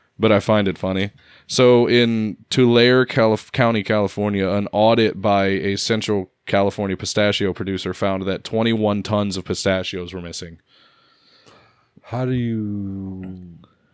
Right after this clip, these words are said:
Speaker 2: lose twenty-one tons? That's what,
Speaker 1: Let me
Speaker 2: forty-two thousand
Speaker 1: inform you.
Speaker 2: pounds?
Speaker 1: So Alberto Monteme-, Montemayor, Mayor, I don't fucking,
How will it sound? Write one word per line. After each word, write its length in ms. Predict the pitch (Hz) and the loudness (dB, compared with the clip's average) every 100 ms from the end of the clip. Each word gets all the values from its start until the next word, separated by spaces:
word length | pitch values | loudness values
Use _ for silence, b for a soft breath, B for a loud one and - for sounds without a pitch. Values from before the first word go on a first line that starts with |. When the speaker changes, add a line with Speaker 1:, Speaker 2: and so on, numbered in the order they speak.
| - | -14
Speaker 2:
lose 320 | 101 101 87 | -6 -6 -6
twenty-one 360 | - 98 87 85 | -6 -4 -4 -8
tons? 460 | - 73 - - _ _ _ _ _ _ _ _ _ _ - | -10 -12 -14 -20 _ _ _ _ _ _ _ _ _ _ -12
That's 200 | 95 107 | -6 -4
what, 180 | - | -2
Speaker 1:
Let 240 | 101 107 104 | 2 4 4
me 120 | 107 | 4
Speaker 2:
forty-two 0 | 101 | 4
thousand 200 | 110 113 | 4 2
Speaker 1:
inform 160 | 113 | 2
you. 60 | 113 | 2
Speaker 2:
pounds? 200 | 117 - B B B | -2 -8 B B B
Speaker 1:
So 520 | - 120 113 107 - _ _ _ - | 2 4 6 4 0 _ _ _ -2
Alberto 960 | 113 127 123 135 139 175 170 170 170 - - | 2 2 4 2 4 4 4 4 0 -4 -4
Monteme-, 720 | 117 131 139 135 131 135 - | 0 0 0 0 2 0 0
Montemayor, 1200 | 113 120 135 143 143 131 123 120 123 117 90 - _ _ | 0 2 0 0 0 2 2 4 4 4 0 -6 _ _
Mayor, 540 | 101 104 107 107 87 87 | 0 2 4 4 2 -2
I 100 | 95 | -8
don't 260 | 87 82 80 | -8 -14 -20
fucking, 280 | 85 82 | -20 -20